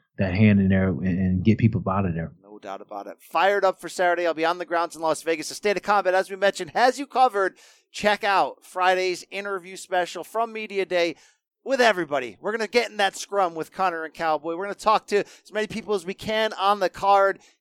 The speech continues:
Speaker 2: Check out C B S Sports H Q the rest of this week. You'll be hearing from me on location.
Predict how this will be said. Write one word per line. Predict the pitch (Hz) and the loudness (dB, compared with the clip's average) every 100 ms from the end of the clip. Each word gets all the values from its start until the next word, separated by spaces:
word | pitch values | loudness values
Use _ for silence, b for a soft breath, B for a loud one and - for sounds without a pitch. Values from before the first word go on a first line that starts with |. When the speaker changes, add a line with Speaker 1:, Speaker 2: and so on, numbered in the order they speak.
| _ | _
Speaker 2:
Check | - 254 262 | -8 -6 0
out | 208 185 | 0 0
C | - 180 | -6 -8
B | 175 | -4
S | 170 - 170 | -2 -4 -10
Sports | - 175 170 | -8 -10 -6
H | 165 160 - | -6 -8 -10
Q | 170 | -8
the | 151 | -6
rest | 151 180 - | -2 -4 -2
of | 190 | -6
this | 165 165 | -6 -8
week. | 160 170 165 _ _ _ _ | -2 -2 -2 _ _ _ _
You'll | 131 | -14
be | 135 | -10
hearing | 180 214 | -6 -6
from | 208 202 | -4 -6
me | 196 | 0
on | 190 185 | 0 0
location. | 185 - 185 - 185 | -4 -2 -4 -4 -12